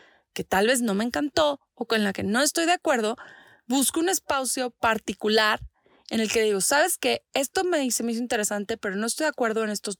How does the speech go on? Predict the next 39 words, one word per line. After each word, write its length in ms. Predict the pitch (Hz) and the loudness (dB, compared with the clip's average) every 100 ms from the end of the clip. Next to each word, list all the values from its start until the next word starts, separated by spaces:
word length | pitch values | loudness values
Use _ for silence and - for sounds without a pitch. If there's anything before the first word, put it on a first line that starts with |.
| _ | _
dos 220 | 247 262 | -2 -2
puntos 400 | - 233 214 - | -4 -6 -4 -4
en 120 | 214 | -4
particular". 600 | 180 185 - 175 180 175 - - - - - - _ _ | -4 -8 -8 -8 -6 -6 -8 -20 -20 -20 -20 -20 _ _
Porque 300 | 311 285 320 | 0 2 2
mucho 320 | 330 359 392 415 | 2 0 2 4
de, 240 | 403 330 - | 4 2 2
de 160 | 240 | -2
este 180 | 240 277 | 0 -2
pensamiento 680 | - 254 233 220 226 240 240 | -4 -4 -2 -2 -2 -2 0
es 180 | 233 - | 0 -2
o 100 | 220 | -4
todo 300 | - 233 233 | -2 -2 -2
o 60 | |
nada. 380 | 226 233 202 180 - | 0 2 2 0 0
Todo 220 | 262 277 | -2 0
es 120 | 277 | -2
guau, 200 | 233 277 | 2 2
maravilloso, 460 | 285 294 240 233 254 | 2 0 0 -2 -2
increíble, 420 | 269 240 240 269 | -2 -2 -2 -2
fantástico. 840 | - 240 220 254 - 277 - - - _ _ | -2 -2 2 2 2 -2 0 -2 -4 _ _
Y 220 | - 190 180 | -4 -2 0
es 120 | 170 | 0
una 140 | 185 | 0
mentira 360 | 208 226 262 247 | 0 0 0 0
porque 300 | 190 - 170 | -2 -8 -6
nadie 260 | 175 185 | -2 -4
puede 160 | 175 190 | -2 -2
ser 120 | 233 | 0
así. 260 | 240 277 262 - - - | 0 0 -2 -8 -18 -12
O 320 | - 254 277 285 - - | 0 2 2 0 -10 -8
de 160 | 214 240 | 0 2
lo 160 | 233 | 0
peor, 400 | - 285 285 294 - - _ | 0 2 2 -2 -8 -20 _
eh, 160 | 233 196 | -4 0
no 120 | 214 | 2
sirves 300 | 277 247 262 | 2 0 0
para 220 | 240 226 | -2 -2
nada 400 | 247 247 254 - | 0 0 0 -2